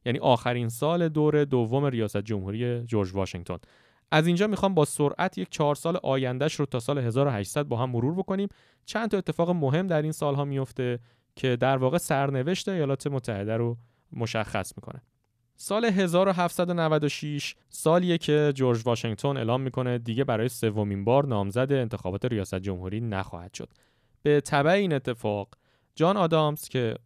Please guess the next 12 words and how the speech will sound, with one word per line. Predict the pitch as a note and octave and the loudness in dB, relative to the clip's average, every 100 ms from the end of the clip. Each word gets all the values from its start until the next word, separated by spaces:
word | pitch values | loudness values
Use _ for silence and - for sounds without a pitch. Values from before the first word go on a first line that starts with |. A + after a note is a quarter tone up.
| _ | _
معاون | G#2+ G#2+ G#2+ G#2 | -6 -2 -2 -2
اول | G#2+ G#2 D3 | -4 -2 0
واشنگتن | D#3+ C#3+ D3 C3+ C#3 | 0 0 -2 -4 -2
بود، | C#3+ C#3+ _ _ _ | -4 -4 _ _ _
نامزدی | B2 A#2+ A#2+ B2 D#3+ | 0 2 4 2 2
خودش | F#3+ D#3+ D3 C#3+ | 2 2 2 0
رو | C3+ | -2
برای | A#2+ G#2 A2 C3+ | 0 0 0 0
ریاست | B2+ A#2 A2+ | 0 -2 -2
جمهوری | A2 A2+ G2 G#2 G2+ | -2 -4 -4 -6 -4
اعلام | A#2 G2+ G2 F2 | 0 2 2 -2
می‌کنه. | E2+ - - | -8 -12 -14